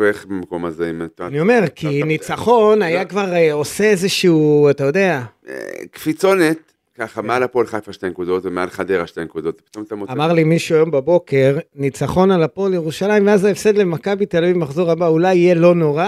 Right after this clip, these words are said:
Speaker 2: כי, ואחרי זה יש לך ריינה וחדרה, ואתה
Speaker 1: נכון, אתה חוזר לליגה שלך.
Speaker 2: כן, אבל
Speaker 1: אבל
Speaker 2: היום,
Speaker 1: עכשיו
Speaker 2: עכשיו
Speaker 1: אתה,
Speaker 2: ההפסד זה
Speaker 1: אתה חלילה תפסיד למכבי תל אביב.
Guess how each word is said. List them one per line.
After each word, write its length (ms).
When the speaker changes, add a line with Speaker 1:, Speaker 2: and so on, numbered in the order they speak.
Speaker 2:
כי, 160
ואחרי 260
זה 60
יש 80
לך 60
ריינה 400
וחדרה, 480
ואתה 200
Speaker 1:
נכון, 220
אתה 80
חוזר 260
לליגה 300
שלך. 320
Speaker 2:
כן, 280
אבל 160
Speaker 1:
אבל 100
Speaker 2:
היום, 280
Speaker 1:
עכשיו 480
Speaker 2:
עכשיו 120
Speaker 1:
אתה, 120
Speaker 2:
ההפסד 220
זה 80
Speaker 1:
אתה 340
חלילה 360
תפסיד 360
למכבי 580
תל 180
אביב. 400